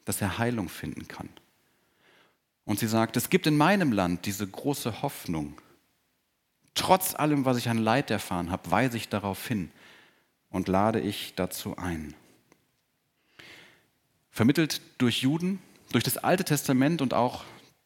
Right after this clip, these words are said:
Jesus, der selbst Jude war, dürfen wir diesen Gott kennen. Und darf dieser Gott der Juden auch zu unserem Gott werden.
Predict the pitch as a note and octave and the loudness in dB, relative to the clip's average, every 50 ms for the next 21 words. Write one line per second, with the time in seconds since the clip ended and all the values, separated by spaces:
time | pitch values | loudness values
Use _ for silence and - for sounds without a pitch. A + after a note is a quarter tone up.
0 | - - - G2 A#2 D3+ E3+ C#3+ A#2 G2+ - - G#2 G2+ G2 F#2 A2 A#2+ B2+ B2 | -14 -6 0 2 4 4 2 2 -2 -4 -2 0 2 2 2 4 2 2 2 0
1 | - - - G2+ G2+ F#2 G#2 F#2+ G#2+ G#2+ A2+ C3 C#3+ C#3 - - - - - D3+ | -4 -8 -8 -6 -6 -6 -4 -2 0 0 0 0 -4 -6 -10 -16 -10 -2 2 2
2 | F3 F3 D#3 C#3 C3+ D3 D3 C3+ C#3 C#3 C3+ C3+ C3 B2+ C3+ B2 - - - - | 4 4 4 2 4 4 4 4 4 2 4 4 2 2 0 -4 -6 -8 -10 -8
3 | F#2+ D#2 D2+ D#2 - - - - _ _ _ _ _ _ _ _ - - C3 D#3 | -6 -6 -8 -8 -12 -16 -20 -20 _ _ _ _ _ _ _ _ -2 0 4 4
4 | D#3 D3+ - G3 G#3+ G3+ F#3 F3 - F#3+ F3+ - - - - - - - - - | 4 2 2 0 2 2 2 4 4 2 0 0 -4 -16 -18 -18 -18 -20 -20 -20
5 | - _ _ _ _ _ _ _ - G2+ G#2 G#2 D3 E3+ D3+ C3+ B2 - A#2 A#2+ | -20 _ _ _ _ _ _ _ -2 -2 0 0 0 0 0 0 0 0 -2 -4
6 | - - - - - A#2 - C3 C#3+ D#3+ C3+ G2+ E2+ D#2+ D2+ D2+ - - - - | -4 -8 -10 -8 -8 -6 -2 -2 -2 -2 -2 -4 -6 -8 -8 -10 -10 -12 -12 -14
7 | - - - - - - - - | -14 -14 -14 -14 -14 -16 -16 -20